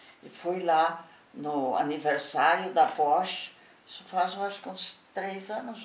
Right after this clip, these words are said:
dois, três, não sei se faz três, dois. E aí ele foi chamado na mesa, junto com o pessoal da Bosch que começaram. Então nós temos, a orientação entrou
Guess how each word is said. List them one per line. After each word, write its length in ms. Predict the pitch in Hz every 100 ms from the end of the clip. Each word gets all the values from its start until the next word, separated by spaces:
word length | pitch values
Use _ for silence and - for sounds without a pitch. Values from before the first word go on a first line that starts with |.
| 220
dois, 240 | 160 147 -
três, 340 | - 233 262 - - - _ -
não 120 | 202
sei 280 | - 196 196
se 100 | 160
faz 260 | 135 110
três, 380 | - 135 127 - -
dois. 180 | 131 127 - - - - -
E 240 | - 185 190
aí 460 | 185 180 208 254 - - - _ -
ele 180 | 196 190
foi 240 | - 214
chamado 640 | 208 190 185 160 196 196
na 180 | 190 185
mesa, 640 | 160 160 185 226 - 262 240 - - - - -
junto 460 | - 226 233 -
com 140 | - 214
o 80 | 190
pessoal 720 | 185 160 - 170 185 208 - - - - _ -
da 120 | 170
Bosch 540 | - 170 190 190 - - -
que 220 | 196 185 180 - -
começaram. 680 | 185 190 180 170 151 156 - - - - -
Então 380 | 175 170 185 208
nós 280 | 196 -
temos, 360 | - 180 175 143 - - -
a 120 | 147
orientação 1000 | 180 180 202 190 190 170 - 180 202 208 -
entrou 600 | 190 190 - 185 214 214